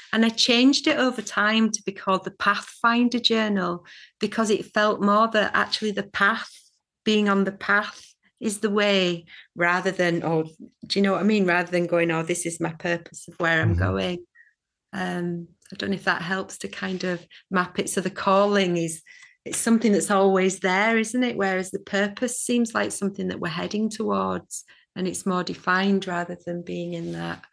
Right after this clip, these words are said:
Speaker 1: that place of, um, knowing you're on the right path.
Speaker 2: I think we use the word purpose a lot here on the podcast because a lot of near-death experiencers return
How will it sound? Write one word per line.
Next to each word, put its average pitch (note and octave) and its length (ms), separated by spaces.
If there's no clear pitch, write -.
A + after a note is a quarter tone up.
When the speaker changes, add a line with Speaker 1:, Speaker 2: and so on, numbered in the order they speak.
Speaker 1:
that - 220
place F3+ 420
of, E3+ 380
um, E3 560
knowing F3+ 320
you're F3 140
on E3+ 180
the D#3+ 80
right D#3+ 280
path. F#3+ 360
Speaker 2:
I A#2 60
think C3+ 200
we C3 120
use G#2+ 300
the A2+ 100
word G2 400
purpose G#2+ 500
a G2+ 60
lot F#2 380
here G2+ 260
on F#2 160
the F2+ 60
podcast F2+ 840
because - 360
a F#2+ 60
lot F#2+ 220
of G#2 220
near-death F#2+ 480
experiencers A2 1000
return F#2 880